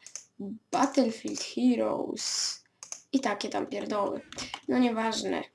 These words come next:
sami się przekonacie zresztą. Dobra, mam perłę.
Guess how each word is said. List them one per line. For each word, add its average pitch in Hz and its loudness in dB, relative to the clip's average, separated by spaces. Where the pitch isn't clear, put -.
sami 214 2
się 214 0
przekonacie 196 -2
zresztą. - -6
Dobra, - 0
mam 247 2
perłę. 196 0